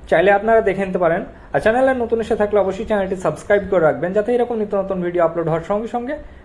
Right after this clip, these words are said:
আপনাদের মোবাইলে নোটিফিকেশন পৌঁছে যায়। ভিডিওটি সম্পূর্ণ দেখার জন্য আপনাদেরকে অসংখ্য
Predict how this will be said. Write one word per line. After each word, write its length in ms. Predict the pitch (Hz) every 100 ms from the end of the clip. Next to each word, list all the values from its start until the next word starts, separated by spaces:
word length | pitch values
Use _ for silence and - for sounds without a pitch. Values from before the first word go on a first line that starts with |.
| -
আপনাদের 280 | 180 180 170 170
মোবাইলে 240 | 156 160 165
নোটিফিকেশন 460 | 143 139 139 147 233 -
পৌঁছে 240 | 202 175 120
যায়। 120 | 107 - - - - - - -
ভিডিওটি 300 | 208 269 269 254
সম্পূর্ণ 240 | 233 240 240 214
দেখার 180 | 208 196
জন্য 120 | 190
আপনাদেরকে 320 | 180 170 170 170
অসংখ্য 260 | 180 240